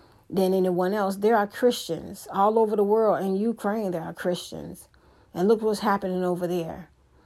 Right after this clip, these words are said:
And I can't tell you, you know, when it's gonna happen, but I know he showed it to me. And,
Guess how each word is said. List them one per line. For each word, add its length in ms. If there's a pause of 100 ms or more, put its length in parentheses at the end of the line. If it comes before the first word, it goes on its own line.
(240)
And 160
I 120
can't 360
tell 300
you, 420 (340)
you 380
know, 300 (380)
when 220
it's 140
gonna 240
happen, 480 (320)
but 220
I 140
know 160
he 120
showed 320
it 140
to 120
me. 300 (580)
And, 460